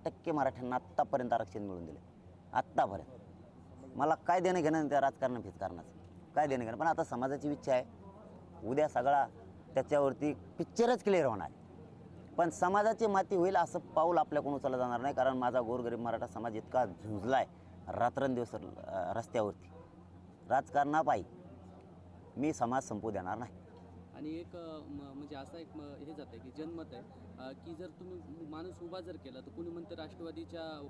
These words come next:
Speaker 2: फायदा होईल, कुणी म्हणतं बीजेपीला फायदा होईल, म्हणजे, अ, असं बोललं जातं की तुम्ही एका पक्षाचं समजा काम करताय, असं या संदर्भातही तुम्ही काय सांगाल?
Speaker 1: त्याचं तर तुतारच हाणलं पाहिजे लगेच, ते मानणार जे एका पक्षाचं काम करतो. ते मराठी, त्याचे का डोळे गेले का?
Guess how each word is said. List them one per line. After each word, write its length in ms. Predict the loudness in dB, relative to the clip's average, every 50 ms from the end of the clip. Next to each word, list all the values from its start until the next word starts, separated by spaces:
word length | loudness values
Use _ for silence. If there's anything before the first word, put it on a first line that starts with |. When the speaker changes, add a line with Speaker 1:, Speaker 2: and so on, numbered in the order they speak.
| -12 -10
Speaker 2:
फायदा 200 | -10 -8 -8 -8 -8
होईल, 160 | -8 -10 -10
कुणी 200 | -10 -10 -10 -8
म्हणतं 220 | -8 -8 -8 -8 -10
बीजेपीला 500 | -10 -10 -10 -10 -10 -10 -8 -10 -10 -10
फायदा 280 | -10 -10 -10 -10 -10
होईल, 240 | -10 -10 -10 -10 -10 -12 -16 -18 -18 -18 -16 -12
म्हणजे, 320 | -10 -10 -8 -6 -6 -6 -6
अ, 400 | -8 -12 -12 -12 -12 -10 -10 -10
असं 160 | -10 -12 -12
बोललं 260 | -10 -10 -10 -10 -10
जातं 220 | -10 -10 -12 -12 -12
की 100 | -12 -12
तुम्ही 240 | -12 -10 -8 -8
एका 180 | -8 -8 -10 -10
पक्षाचं 520 | -10 -12 -14 -12 -12 -14 -12 -10 -12 -12 -12
समजा 260 | -10 -10 -10 -10 -10
काम 260 | -8 -8 -8 -8 -8
करताय, 320 | -8 -10 -12 -12 -14 -14 -14
असं 180 | -14 -12 -12
या 200 | -12 -12 -12 -12
संदर्भातही 520 | -12 -12 -12 -12 -12 -12 -14 -14 -14 -14 -14
तुम्ही 220 | -12 -14 -14 -12 -12
काय 160 | -12 -12 -12
सांगाल? 300 | -14 -14 -16 -16 -12 -10
Speaker 1:
त्याचं 240 | -6 -4 -2 -2 -2
तर 60 | -4
तुतारच 400 | -6 -8 -2 0 2 2 2 0
हाणलं 240 | -2 -2 0 0 2
पाहिजे 260 | 2 0 0 -2 -4
लगेच, 180 | -6 -8 -10 -12 -14 -12 -8
ते 60 | -6
मानणार 340 | -4 -4 -4 -4 -6 -8 -8
जे 160 | -8 -6 -6
एका 120 | -6 -6 -6
पक्षाचं 380 | -6 -8 -8 -8 -12 -14 -12
काम 200 | -10 -10 -10 -10
करतो. 260 | -12 -16 -16 -18 -18 -20 -20 -20 -20 -20 -18 -18 -16 -10 -6
ते 140 | -4 -2 0
मराठी, 300 | 0 2 2 2 0 -2
त्याचे 160 | -4 0 0
का 60 | 0
डोळे 260 | 2 2 2 2 2 2
गेले 200 | 2 2 2 0
का? 120 | 0